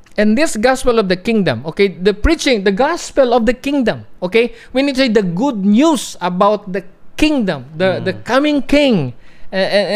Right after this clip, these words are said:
Speaker 1: and this king will reign. He's not going to come like a lamb, but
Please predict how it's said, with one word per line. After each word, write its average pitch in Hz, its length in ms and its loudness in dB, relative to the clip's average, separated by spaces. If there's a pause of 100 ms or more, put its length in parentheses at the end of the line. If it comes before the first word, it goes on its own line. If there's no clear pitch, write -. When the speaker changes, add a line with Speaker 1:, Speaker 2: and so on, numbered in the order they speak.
Speaker 1:
and 202 80 2
this 294 160 0
king 311 320 0
will 269 160 2
reign. 254 320 2
He's 254 160 -2
not 294 160 2
going 269 320 0
to 240 80 2
come 254 400 0
like 233 320 2
a 220 80 4
lamb, 196 800 2 (640)
but 233 80 0